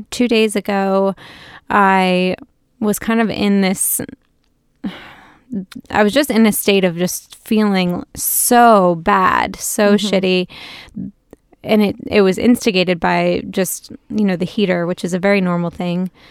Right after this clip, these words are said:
Speaker 1: Um, a lot of times people's immune system is affected by them using a heater.
Speaker 2: Mm-hmm.
Speaker 1: So I was using the heater in my house. I woke up the next morning.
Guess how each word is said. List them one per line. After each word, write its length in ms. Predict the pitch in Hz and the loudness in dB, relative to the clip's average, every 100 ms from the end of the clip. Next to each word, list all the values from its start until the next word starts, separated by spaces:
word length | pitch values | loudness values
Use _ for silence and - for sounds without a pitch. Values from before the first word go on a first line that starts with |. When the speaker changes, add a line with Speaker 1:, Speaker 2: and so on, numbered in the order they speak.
| _ _ - | _ _ -8
Speaker 1:
Um, 260 | 190 175 170 | -4 -4 -4
a 80 | |
lot 160 | 175 185 | -2 -2
of 60 | 196 | -2
times 240 | 196 185 | -4 -4
people's 280 | 202 - 180 | -6 -4 -2
immune 260 | 180 175 180 | -2 -2 -4
system 640 | 180 - 180 175 170 196 _ - | -6 -6 -6 -6 -6 -10 _ -8
is 180 | 196 - | -6 -6
affected 560 | 214 - 180 - 180 | -8 -6 -6 -6 -6
by 480 | 160 180 175 170 185 - _ | -4 -4 -2 -4 -8 -12 _
them 300 | - 185 180 | -6 -2 0
using 300 | 175 170 180 | -2 -2 -2
a 60 | 175 | -2
heater. 420 | 170 180 190 247 254 _ _ _ - | -2 0 0 0 -4 _ _ _ -8
Speaker 2:
Mm-hmm. 480 | 208 190 175 - 196 | -6 -4 -6 -6 -2
Speaker 1:
So 140 | 240 | 2
I 40 | |
was 120 | 226 208 | 4 4
using 260 | 214 240 | 2 2
the 80 | 226 | 2
heater 300 | 208 196 196 | 2 2 2
in 160 | 196 185 | 0 -2
my 100 | 185 | -2
house. 340 | 208 208 - | -2 -4 -2
I 40 | |
woke 140 | 185 - | -4 -4
up 100 | 190 | -4
the 80 | 185 | -4
next 200 | 185 - | -4 -2
morning. 420 | 240 247 240 233 | 0 2 2 0